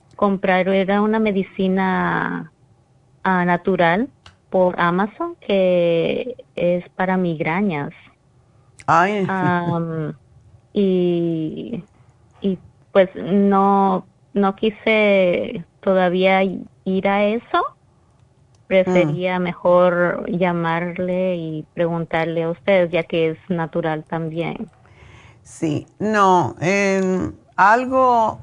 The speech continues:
Speaker 2: así tan drástico para un niño tan pequeño, no, porque se acostumbra. Y la mayoría
Speaker 1: Ujú.
Speaker 2: de los, de los remedios para la migraña es a base de cafeína. Entonces,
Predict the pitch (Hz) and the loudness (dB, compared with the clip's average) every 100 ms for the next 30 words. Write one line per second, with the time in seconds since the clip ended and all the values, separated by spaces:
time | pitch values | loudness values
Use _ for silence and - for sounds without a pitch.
0 | - - 190 - 226 214 208 202 202 196 | -6 -2 0 0 -4 -2 0 0 2 4
1 | 196 202 226 220 202 190 185 185 190 190 | 4 2 -4 -4 -2 0 0 2 0 0
2 | 185 180 180 170 185 185 190 185 170 165 | -2 -2 -2 -4 -2 0 0 -2 0 -2
3 | 175 185 175 170 170 165 165 196 196 180 | -2 -4 -4 -6 -6 -6 -6 -4 -2 -2
4 | 165 170 - - - - - 208 214 214 | -2 -4 -16 -20 -20 -20 -10 -4 -2 0
5 | 214 214 220 214 233 240 226 220 202 190 | 0 2 2 2 2 2 2 0 0 -2
6 | 185 185 - _ - 180 185 175 170 180 | -2 -6 -14 _ -8 -2 -2 0 -2 -4
7 | - 175 - 175 175 190 208 190 175 170 | -6 -8 -2 0 2 0 0 0 0 0
8 | 180 - - 156 151 151 160 160 175 220 | -2 -4 -2 0 2 0 0 0 0 0
9 | 220 165 170 185 - - - - 170 - | 0 -2 -2 -6 -10 -20 -18 -4 -2 0
10 | 175 160 165 185 170 - 131 - 135 147 | 2 2 0 -2 -2 -2 -6 -4 0 0
11 | 185 165 131 - _ - - - _ 175 | 0 0 -4 -12 _ -20 -20 -20 _ -6
12 | 170 175 175 175 175 160 202 - | -2 0 0 -2 -2 -2 -4 -8